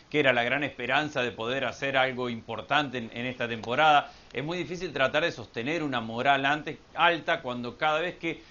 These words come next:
parece que venís dando pasos en alguna dirección, Supercopa, Copa, eh, ahora con, con la Champions, recibís un golpe muy duro que te, que te hace retroceder. Entonces yo creo que el principal rival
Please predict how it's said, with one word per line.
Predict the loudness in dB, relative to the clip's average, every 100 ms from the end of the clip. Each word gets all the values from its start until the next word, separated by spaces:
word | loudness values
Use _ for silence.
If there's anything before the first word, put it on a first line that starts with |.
| -8 0
parece | 2 2 0 -4 -6
que | -4
venís | -4 -4 -6 -2
dando | -2 0 -4 0
pasos | 2 2 2 -8
en | -8 -6
alguna | -4 -4 -6 -4 -2
dirección, | 0 -2 -6 -4 0 0 -2 -10 -20 -16
Supercopa, | -10 -4 0 0 2 4 2 6 6 6 4 -8 -20 -4
Copa, | 2 4 4 4 6 6 2 -8 -14
eh, | -6 -2 0
ahora | 4 6 6 2
con, | -2 -6
con | -4 -2
la | -2
Champions, | 0 0 0 -4 -8 -12 -20 -14
recibís | -6 -6 -4 -6 -4
un | -2
golpe | 0 0 0
muy | 0 -2
duro | -2 0 0
que | -2
te, | -4 -8 -6
que | -4
te | -4
hace | -4 0 0 0
retroceder. | -2 -6 -8 -2 2 2
Entonces | 2 -2 0
yo | 0
creo | 0 0
que |
el | -2
principal | -2 -2 2 4
rival | 4 4 4 4